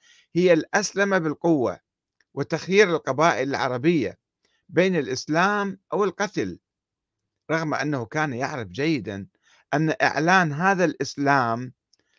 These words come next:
لم يكن يقوم على إيمان حقيقي، فقط كان يريد منهم أن يعلنوا إسلامهم السياسي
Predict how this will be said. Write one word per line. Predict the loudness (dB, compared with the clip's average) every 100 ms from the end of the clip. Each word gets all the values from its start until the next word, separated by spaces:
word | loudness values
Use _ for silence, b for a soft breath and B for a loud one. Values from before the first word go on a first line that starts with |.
| _
لم | 2 2
يكن | 2 0 0 0
يقوم | -2 -2 -2 -2 -4 -6 -4
على | 0 0 0
إيمان | -4 -4 -6 -6 -10
حقيقي، | -14 -12 -6 -8 -8 -12 -10
فقط | -10 -8 -8
كان | -4 -6 -6 -4
يريد | -4 -2 -2
منهم | 0 0 -4 -10 -14 _ _ _ -6
أن | -4 -4
يعلنوا | -6 -6 -6 -6 -8
إسلامهم | -12 -6 -4 -4 -6 -8
السياسي | -8 -6 0 0 -2 -8 -18